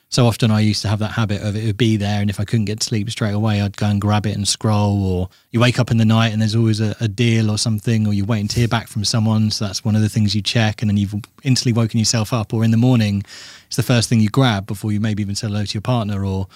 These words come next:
you know, get up and see some sunlight. So that's been really helpful as well, of building that kind of habit and, and increasing the friction of, of trying to remove that from being something that we can just sort of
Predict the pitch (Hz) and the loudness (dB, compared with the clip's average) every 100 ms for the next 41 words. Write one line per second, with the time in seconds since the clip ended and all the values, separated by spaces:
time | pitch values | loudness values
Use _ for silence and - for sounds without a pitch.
0 | - _ 113 107 101 113 107 - 101 - | -20 _ -4 -4 0 2 0 0 -2 -2
1 | 104 - 101 123 120 98 92 - - 107 | -2 -2 -2 -2 -2 -2 -6 -6 -4 -4
2 | 104 101 _ _ 127 - 123 107 101 95 | -4 -6 _ _ -2 0 2 4 4 2
3 | 101 95 98 95 104 104 92 90 107 98 | -2 -4 -6 -6 -2 -2 -2 -4 -4 -2
4 | 101 101 107 92 - 101 95 - 101 113 | -2 -4 -4 -4 -4 -6 -6 -6 -6 -2
5 | 117 107 - 107 - 101 98 120 92 - | 0 2 2 0 2 -2 0 -2 -2 -2
6 | 98 95 - - - _ _ 104 - 117 | -2 -2 -8 -20 -20 _ _ -10 -2 2
7 | 101 101 110 104 95 90 - 107 95 104 | 2 4 4 2 -2 -10 -8 -6 -4 -4
8 | 98 95 95 - - 95 104 95 98 95 | -4 -4 -6 -10 -8 -6 -4 -6 -6 -6
9 | 98 98 - 92 95 | -8 -8 -8 -10 -12